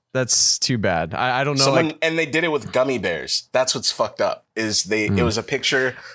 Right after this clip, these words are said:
Speaker 2: assembled with gummy bears, and the thing was just like, "If you know what this is,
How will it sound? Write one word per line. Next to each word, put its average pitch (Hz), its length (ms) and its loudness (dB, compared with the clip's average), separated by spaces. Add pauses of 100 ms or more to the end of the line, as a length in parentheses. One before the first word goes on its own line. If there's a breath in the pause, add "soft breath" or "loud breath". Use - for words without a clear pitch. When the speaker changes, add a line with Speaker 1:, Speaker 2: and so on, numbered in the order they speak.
(120)
Speaker 2:
assembled 120 400 2
with 104 160 -6
gummy 117 220 0
bears, 127 340 0
and 110 100 -4
the 98 120 -4
thing 110 320 -2
was 104 160 -2
just 101 240 -2
like, 92 260 -2
"If 110 220 -2
you 110 100 -2
know 107 300 0
what 101 260 -4
this 101 260 -2
is, 101 260 -4